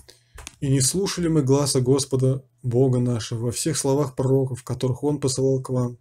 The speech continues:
к нам, и ходили каждый день по мыслям злого сердца своего, служа иным богам, совершая злые дела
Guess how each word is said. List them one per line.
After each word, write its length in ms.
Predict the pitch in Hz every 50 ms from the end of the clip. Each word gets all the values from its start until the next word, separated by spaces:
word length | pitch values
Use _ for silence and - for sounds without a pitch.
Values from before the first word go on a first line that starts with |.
| _ - -
к 120 | - -
нам, 260 | 131 131 127 120 123 - - - - - - - - _ -
и 80 | 139
ходили 460 | 131 - 147 135 131 135 175 170 156 151
каждый 300 | - 139 135 127 135 143
день 100 | 139 131
по 240 | 135 127 131 131 -
мыслям 480 | 139 131 135 151 139 - - 135 127
злого 340 | 113 107 117 135 139 127 127
сердца 440 | 120 - - 131 131 131 131 - 123
своего, 400 | - - 127 120 123 120 120 - _ _ _ - _ _
служа 440 | - - - 131 127 123 139 139 139
иным 300 | 139 147 151 156 151 139
богам, 400 | 135 135 135 135 131 123 120 110
совершая 440 | - - 120 123 120 - 131 127 123
злые 300 | 107 123 147 175 170 143
дела 400 | 139 151 147 139 127 120 117